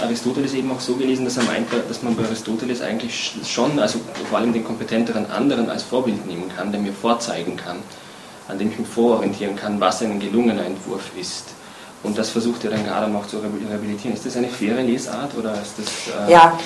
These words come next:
Speaker 2: also wie gesagt, ich kann ja da nur so Ausschnitte geben, was ganz wichtig ist. Ähm, also das kann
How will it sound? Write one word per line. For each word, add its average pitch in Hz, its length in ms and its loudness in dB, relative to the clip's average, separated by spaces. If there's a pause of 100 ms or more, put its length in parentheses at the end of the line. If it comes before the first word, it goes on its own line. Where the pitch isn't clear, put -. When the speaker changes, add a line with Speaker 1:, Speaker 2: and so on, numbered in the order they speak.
(100)
Speaker 2:
also 185 240 10 (160)
wie 190 140 10
gesagt, 202 360 10
ich 180 140 0
kann 190 220 8
ja 185 80 10
da 180 200 12
nur 196 240 8
so 196 280 8
Ausschnitte 180 500 10
geben, 170 240 2
was - 260 -2
ganz 180 360 6
wichtig 208 420 0
ist. 185 320 6 (720)
Ähm, 165 460 10 (1400)
also 156 260 4
das - 240 -2
kann 151 180 0